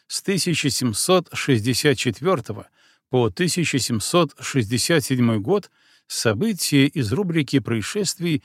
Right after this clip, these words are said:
столь быстро получили известность на национальном и даже общеевропейском уровне, а за развитием истории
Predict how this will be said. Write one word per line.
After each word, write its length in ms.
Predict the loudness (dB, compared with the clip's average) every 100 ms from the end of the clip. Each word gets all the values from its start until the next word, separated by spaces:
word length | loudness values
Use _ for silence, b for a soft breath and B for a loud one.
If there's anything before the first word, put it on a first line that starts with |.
| b b
столь 380 | -12 0 2 2
быстро 540 | -2 -4 -2 0 0
получили 640 | 0 -2 -4 -4 -2 2 2
известность 720 | 0 -4 -4 -2 -2 -2 -4 b b b
на 240 | 2 4
национальном 880 | 6 4 2 0 2 2 2 2 0 b b -4
и 140 | -2
даже 480 | 2 2 2 0 0
общеевропейском 1120 | 0 0 0 0 2 2 0 0 -2 2 2 2
уровне, 540 | -2 -2 -2 -2 -4 -8 _ _ _ _ 0
а 140 | 2
за 140 | 4 2
развитием 640 | 0 0 -4 0 0 0
истории 680 | -2 -6 -2 2 4 2 0